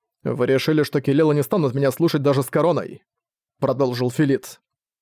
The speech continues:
"Они бы не простили уничтожение реликвии. Вы знали, что за бортом окажется корабль Рдольфа, и знали, что урони ее в море, я бы нырнул следом.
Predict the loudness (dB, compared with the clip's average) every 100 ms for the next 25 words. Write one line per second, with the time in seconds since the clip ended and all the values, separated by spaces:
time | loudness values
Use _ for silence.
0 | _ -4 0 2 0 0 -2 0 0 2
1 | 0 -2 0 2 2 2 0 2 2 2
2 | 0 _ _ _ -4 0 2 2 2 0
3 | -2 0 0 2 2 2 0 0 -2 0
4 | 2 2 2 2 2 2 0 -2 _ -6
5 | -2 0 2 0 2 2 2 2 4 2
6 | 2 2 4 4 2 2 2 2 0 0
7 | 0 0 -4